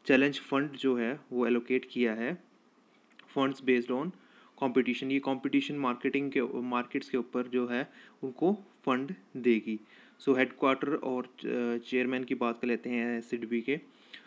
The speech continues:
तो ये important है काफ़ी और paper में काफ़ी बार आ जाता है। Sidhvi जो है वो, अ, स्मॉल banking जो especially हमारे एमएसएमई सेक्टर को जो है focus करके, अ, करती है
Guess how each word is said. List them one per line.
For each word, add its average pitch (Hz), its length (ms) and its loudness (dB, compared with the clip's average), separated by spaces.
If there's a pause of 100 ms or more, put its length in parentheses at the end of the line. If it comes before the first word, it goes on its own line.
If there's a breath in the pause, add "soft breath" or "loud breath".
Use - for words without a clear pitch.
(140 loud breath)
तो 123 80 0
ये 131 140 6
important 135 460 2
है 147 120 0
काफ़ी 135 340 0
और 131 240 2
paper 127 240 0
में 127 160 -4
काफ़ी 123 260 -2
बार 123 160 0
आ 117 220 2
जाता 127 300 -2
है। 120 340 -8
Sidhvi 127 500 0
जो 127 180 2
है 120 180 0
वो, 123 480 0 (600 loud breath)
अ, 113 420 -2 (440)
स्मॉल - 720 -2
banking 123 420 0
जो 123 180 -2
especially 135 420 -2
हमारे 123 320 0
एमएसएमई 127 460 -4
सेक्टर 127 340 -6
को 131 180 0
जो 120 160 0
है 120 140 -2
focus 120 340 -8
करके, 120 420 -2
अ, - 120 -10
करती 113 600 -4
है 127 180 -4